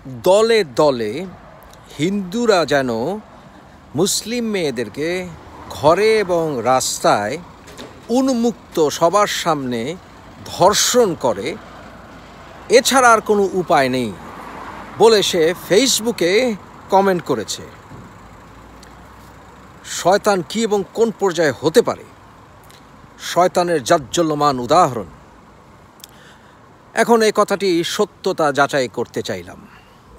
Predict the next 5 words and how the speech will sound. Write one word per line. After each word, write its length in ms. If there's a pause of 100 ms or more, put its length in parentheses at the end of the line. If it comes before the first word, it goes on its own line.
(120)
দেখলাম 540 (800)
সেটা 540 (140)
বাংলাদেশের 560
সবচাইতে 480
প্রখ্যাত 760